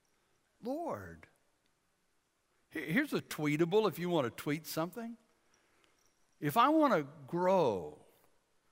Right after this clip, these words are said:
through the season of waiting, I have to be less goal-oriented than I am God-oriented.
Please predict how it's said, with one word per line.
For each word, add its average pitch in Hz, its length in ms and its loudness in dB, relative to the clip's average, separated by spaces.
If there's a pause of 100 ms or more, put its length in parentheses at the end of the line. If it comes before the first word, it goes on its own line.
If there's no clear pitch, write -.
(240)
through 170 220 -2
the 127 100 -6
season 143 380 -6
of 123 100 -10
waiting, 160 360 -2 (500)
I 208 80 -6
have 240 240 0
to 175 80 -4
be 147 160 2
less 139 420 0 (380)
goal-oriented 104 1160 -6 (800)
than 120 200 -2
I 113 160 0
am 101 260 -6
God-oriented. 90 1200 -10